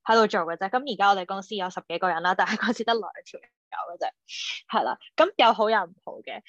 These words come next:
因為，誒，如果係兩個人，我，即係我哋可以 adapt 得好快，即係有好多嘢就可以即刻去 roll out 咁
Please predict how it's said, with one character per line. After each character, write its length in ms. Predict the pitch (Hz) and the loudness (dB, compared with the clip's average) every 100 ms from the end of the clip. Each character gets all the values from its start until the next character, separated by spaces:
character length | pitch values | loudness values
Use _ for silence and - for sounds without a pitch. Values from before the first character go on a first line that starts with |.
| - | -8
因 140 | - 349 | 2 4
為， 380 | 311 220 185 - _ | 4 4 0 -4 _
誒， 640 | 190 180 175 180 - 190 | -6 -6 -8 -10 -8 -8
如 40 | 185 | -2
果 180 | 185 | -4
係 440 | 214 233 196 180 - | -2 -4 -2 -4 -4
兩 220 | 165 202 208 | 4 4 6
個 60 | |
人， 100 | 208 220 | 4 4
我， 80 | |
即 80 | 226 | 4
係 120 | 254 | 2
我 100 | 185 | 2
哋 160 | 185 180 | -2 -8
可 180 | - 185 | -8 -6
以 460 | 214 208 185 180 - 190 | -2 -2 0 -4 -4 -8
adapt 360 | 185 220 202 _ | 2 2 2 _
得 80 | 202 | -2
好 80 | - - - | -2 -12 -4
快， 80 | 196 131 - | -4 -4 2
即 80 | 277 | 6
係 60 | |
有 40 | 233 | 6
好 160 | 196 190 | 2 0
多 80 | |
嘢 180 | 208 190 | 0 0
就 100 | 175 196 | -4 -12
可 80 | 185 | -12
以 80 | 202 | -12
即 560 | 208 196 - _ - 226 | -14 -18 -20 _ -8 -8
刻 240 | - 208 - | 2 0 2
去 280 | 185 113 - - - _ | -2 -2 -8 -16 -20 _
roll 240 | 220 190 | 4 6
out 280 | 190 190 190 | 6 4 2
咁 120 | - | -6